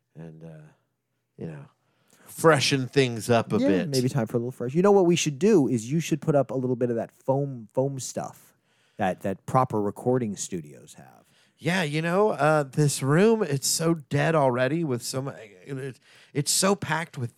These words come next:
Speaker 1: things.
Speaker 2: Then we put up just a little bit. Like, sometimes you go into a room, there's just a
Speaker 1: Just
Speaker 2: one
Speaker 1: one
Speaker 2: little
Speaker 1: or two.
Speaker 2: four square or something.
Speaker 1: I mean, we could easily put them on.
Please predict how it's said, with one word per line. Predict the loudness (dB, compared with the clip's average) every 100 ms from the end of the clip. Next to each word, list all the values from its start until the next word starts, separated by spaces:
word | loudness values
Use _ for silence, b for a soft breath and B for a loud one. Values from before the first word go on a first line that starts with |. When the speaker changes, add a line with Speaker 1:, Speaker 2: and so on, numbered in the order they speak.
| _
Speaker 1:
things. | -8 -6 -8 -10 -14 2
Speaker 2:
Then | 4 4
we | 0
put | 2 2
up | 2
just | -2 0
a | 0
little | 2 2
bit. | 4 2
Like, | 2 -2
sometimes | -2 0 0 0
you | 2
go | 2
into | 2
a |
room, | 2 2
there's | -2
just | -4 -6 -2
a |
Speaker 1:
Just | -2
Speaker 2:
one | 0 0
Speaker 1:
one | 0
Speaker 2:
little | 0
Speaker 1:
or | -2
two. | 0
Speaker 2:
four | 0 2
square | 0 0 2 2 0 -6
or | -6
something. | -4 0
Speaker 1:
I | 0
mean, | 0 -4
we | -6
could | -2 -4
easily | -4 -12 -10 -4 -2 -2 -4
put | -6 -6 -6 -4
them | -4 -4
on. | -8 -10 -14 -20